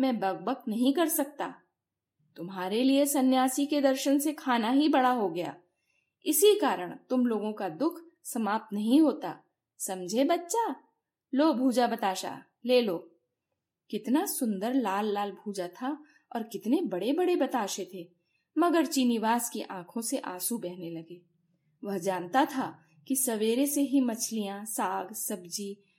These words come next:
दूध, दही, कितना कुछ भंगी पर ढोकर लाया जा रहा था,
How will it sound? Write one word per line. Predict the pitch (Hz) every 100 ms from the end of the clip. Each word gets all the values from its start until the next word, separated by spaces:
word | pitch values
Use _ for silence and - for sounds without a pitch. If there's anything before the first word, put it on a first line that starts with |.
| - 214
दूध, | 254 247 170
दही, | 196 196 220 220 - _ _ _
कितना | 302 302 359 359
कुछ | 339 240 196
भंगी | 185 226 208 202 214 208
पर | 202
ढोकर | 180 - 220 226 220
लाया | 185 170 165 196
जा | 180 170
रहा | 170 170
था, | - -